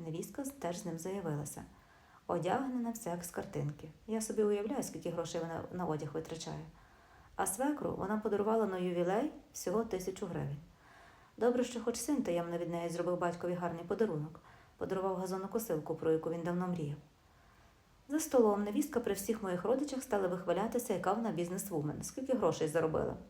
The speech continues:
Похвалилася, що купила землю за містом, планує там будинок будувати і облаштувала вже собі город, де зараз квіти вирощує.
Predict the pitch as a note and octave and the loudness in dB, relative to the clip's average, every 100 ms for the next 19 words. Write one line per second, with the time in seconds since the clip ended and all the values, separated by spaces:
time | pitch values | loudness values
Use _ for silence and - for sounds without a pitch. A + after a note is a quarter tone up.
0 | - - - - G#3+ F#3 A3 C4+ C4+ G#3+ | -20 -20 -10 -6 -2 2 2 2 -2 -2
1 | G3 - F#3 E3+ E3 B3 C4 A3 G#3 G#3 | -4 -2 2 4 4 2 2 2 2 0
2 | G#3+ G#3+ - - - F#3+ F#3+ B3+ C4 A3 | -2 -4 -6 -14 -8 -4 0 2 2 2
3 | A#3 G3+ D#3+ E3 D#3+ D#3+ D#3 D3+ - F3 | -2 4 4 4 -2 0 0 -2 -6 -2
4 | F3+ E3 E3+ - A3+ B3+ G3 - F3+ G3 | -2 -2 -6 -2 0 0 -2 -2 -2 0
5 | F#3 D3+ - - G3 F#3 A#3 B3 - D3 | 0 -2 -4 -8 -4 -2 -2 -4 -4 -4
6 | D3+ D3+ D3+ - D#3+ | -2 -2 -2 -4 -10